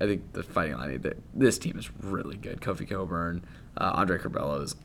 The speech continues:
awesome. I love that afro and, and, and his game. So he's sh-, he's shifty. Love it. All right, let's wrap it up with the Musketeer Minute. Graham, what you got from the last week?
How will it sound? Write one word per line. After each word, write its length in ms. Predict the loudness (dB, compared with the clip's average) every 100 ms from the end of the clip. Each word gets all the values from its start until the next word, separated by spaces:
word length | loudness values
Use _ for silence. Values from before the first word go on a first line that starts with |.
| 4
awesome. 580 | 6 6 0 -2 -4 -2 2
I 60 |
love 220 | 4 4
that 160 | 2 2
afro 500 | 2 0 0 0 0
and, 160 | -2 -2
and, 380 | -2 0 -2 0
and 200 | 2 2
his 140 | -2
game. 320 | -4 -6 -6 -6
So 160 | -4 -2
he's 160 | 0
sh-, 160 | 0 -2 0
he's 200 | 0 2
shifty. 420 | 2 0 -6 -10 -14 -12 -6
Love 180 | -6 -8
it. 80 | -12 -16 -16 -16 -14 -14 -4 12
All 60 | 12
right, 120 | 12
let's 140 | 12
wrap 140 | 12 12
it 40 |
up 40 |
with 80 | 12
the 60 | 12
Musketeer 360 | 8 8 6
Minute. 220 | 8 8 10
Graham, 220 | 10 10
what 160 | 8
you 40 | 10
got 160 | 10
from 100 | 10
the 60 | 6
last 280 | 6 6 8
week? 280 | 6 6